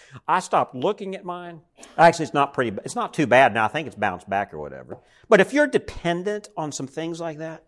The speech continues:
you may be in an attitude and a season of turmoil and stress and fear.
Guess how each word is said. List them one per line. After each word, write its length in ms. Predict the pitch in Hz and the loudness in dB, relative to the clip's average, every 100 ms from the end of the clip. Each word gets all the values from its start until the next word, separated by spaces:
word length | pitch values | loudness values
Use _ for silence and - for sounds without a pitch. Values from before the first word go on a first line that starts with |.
| _ | _
you 160 | 196 | 2
may 200 | 262 277 | 6 8
be 500 | 190 175 151 120 - _ | 10 8 8 4 -4 _
in 140 | 202 | 2
an 160 | 185 - | 2 6
attitude 640 | 185 202 196 180 180 175 | 8 8 6 2 2 2
and 160 | 170 170 | 2 0
a 40 | |
season 420 | - 196 202 180 | 0 -2 -2 -2
of 100 | 160 | -4
turmoil 500 | - 202 220 208 190 | -2 0 2 6 4
and 140 | 165 156 | 4 -2
stress 460 | - 190 185 180 | -6 -4 -4 -4
and 100 | 165 | -8
fear. 580 | - - 285 320 - 98 | -10 -10 -8 -8 -8 -16